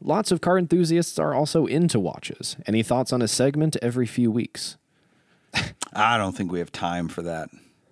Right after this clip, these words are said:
Speaker 1: No. Plus, that could be a good time for me to take a bio break, 'cause I know absolutely nothing about watches and would be entirely
Speaker 2: <laughs>
Speaker 1: useless.
Speaker 2: Um, no, I,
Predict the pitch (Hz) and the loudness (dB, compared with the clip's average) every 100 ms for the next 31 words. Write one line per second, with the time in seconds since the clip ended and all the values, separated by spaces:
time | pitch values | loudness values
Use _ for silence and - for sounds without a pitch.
0 | _ _ _ 85 82 71 67 - _ _ | _ _ _ -10 -8 -8 -12 -18 _ _
1 | _ _ _ - 120 127 135 - 123 110 | _ _ _ -4 -2 0 0 2 2 2
2 | 107 101 95 95 95 92 95 82 92 90 | 0 -2 -2 -2 -2 -2 -4 -2 -2 -2
3 | 80 82 - - 90 101 107 90 78 76 | -2 -8 -8 -8 -2 0 0 0 -2 -6
4 | _ - - - 175 156 - 151 143 131 | _ -20 -8 0 2 2 4 4 4 4
5 | 131 117 107 107 104 98 92 107 107 107 | 2 2 0 0 2 2 2 2 2 2
6 | 101 107 113 107 110 151 165 165 147 131 | 2 0 0 2 2 4 4 4 2 2
7 | 120 113 98 80 - - - - - - | 2 2 -2 -6 -10 -12 -14 -12 -10 -10
8 | - 160 160 160 160 196 240 214 180 180 | 0 4 6 6 2 0 4 4 2 0